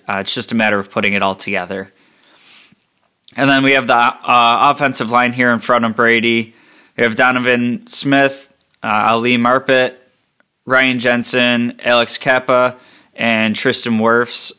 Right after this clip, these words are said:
And I just think overall as a unit, this is an above average to good offensive line in the league.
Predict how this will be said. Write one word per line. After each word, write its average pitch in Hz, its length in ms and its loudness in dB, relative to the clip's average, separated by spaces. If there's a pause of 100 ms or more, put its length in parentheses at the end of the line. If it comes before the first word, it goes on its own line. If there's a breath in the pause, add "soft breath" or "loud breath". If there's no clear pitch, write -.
(220)
And 110 640 0 (540)
I 139 120 2
just 156 200 -2
think 143 180 0
overall 117 380 2
as 107 120 -4
a 110 60 -4
unit, 104 440 -2
this 104 260 -4
is 107 500 -4 (1300 soft breath)
an 127 80 0
above 127 380 2
average 117 400 0
to 113 120 -4
good 110 400 -2
offensive 104 580 0
line 101 260 0
in 101 100 -2
the 101 100 -2
league. 101 520 -4